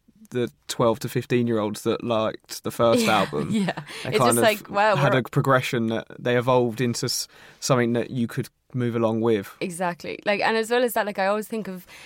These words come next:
Speaker 2: like, Paramore as this band that, like, I actually remember Rob coming into my room with a Kerrang magazine. And I don't know if you, like, wh-,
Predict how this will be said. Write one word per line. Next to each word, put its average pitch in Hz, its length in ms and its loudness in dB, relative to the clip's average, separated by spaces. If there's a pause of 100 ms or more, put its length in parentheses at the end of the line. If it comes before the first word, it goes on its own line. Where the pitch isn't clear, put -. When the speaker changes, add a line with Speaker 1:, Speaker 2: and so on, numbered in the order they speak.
(120)
Speaker 2:
like, 208 280 -2 (380)
Paramore 196 380 0
as 185 140 0
this 185 120 -8
band 180 280 -2
that, 165 60 -4
like, 180 120 -6
I 180 120 2
actually 196 340 -2
remember 175 720 -2 (220)
Rob 175 480 -2
coming 185 240 -4
into 175 500 -6
my 170 160 -6
room 170 440 -4
with 175 120 -6
a 165 60 -10
Kerrang 180 340 -2
magazine. 160 600 -8 (360)
And 190 120 -2
I 190 60 -2
don't 196 140 -4
know 170 100 -4
if 180 140 -8
you, - 60 -12 (140)
like, 165 340 -4 (600)
wh-, - 220 -8